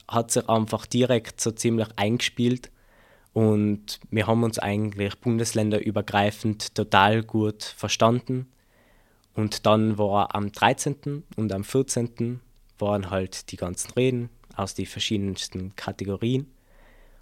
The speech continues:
Und da war's zum Beispiel auch so, dass man sich wirklich alle Reden anhören hat müssen. Also man hat jetzt nicht sagen können, okay, bei der Kategorie, die betrifft mich jetzt nicht, die interessiert mich nicht,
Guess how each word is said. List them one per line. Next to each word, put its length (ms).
Und 760
da 200
war's 240
zum 160
Beispiel 360
auch 200
so, 420
dass 320
man 160
sich 220
wirklich 420
alle 480
Reden 420
anhören 560
hat 260
müssen. 500
Also 220
man 160
hat 200
jetzt 200
nicht 200
sagen 400
können, 460
okay, 380
bei 180
der 220
Kategorie, 760
die 80
betrifft 420
mich 80
jetzt 220
nicht, 360
die 120
interessiert 520
mich 120
nicht, 140